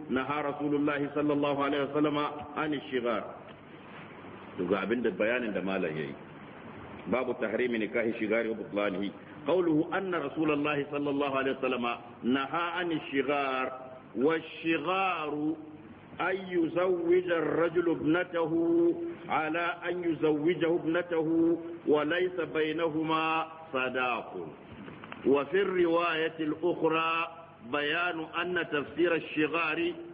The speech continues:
من كلام نافع. A wata riwaya aka ce wannan fassara ta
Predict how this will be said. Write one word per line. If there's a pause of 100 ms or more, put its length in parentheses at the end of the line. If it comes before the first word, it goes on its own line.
(140)
من (160)
كلام
نافع. (460)
A
wata
riwaya
aka
ce
wannan
fassara
ta